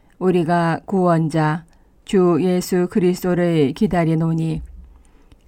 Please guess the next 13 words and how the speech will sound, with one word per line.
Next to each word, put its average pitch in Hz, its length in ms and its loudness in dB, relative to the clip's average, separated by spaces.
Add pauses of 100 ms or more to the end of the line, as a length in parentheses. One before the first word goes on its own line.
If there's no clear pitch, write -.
(160)
그분께서는 180 960 -2
모든 185 460 -2
것을 180 540 -2
자기에게 180 760 -2
복종시킬 175 840 -6
때 160 360 -2 (300)
사용하는 170 760 -2
능력을 165 640 0
발휘하사 156 760 -2 (720)
우리의 180 480 0
천한 180 440 -2
몸을 175 440 0
변화시켜 170 880 -4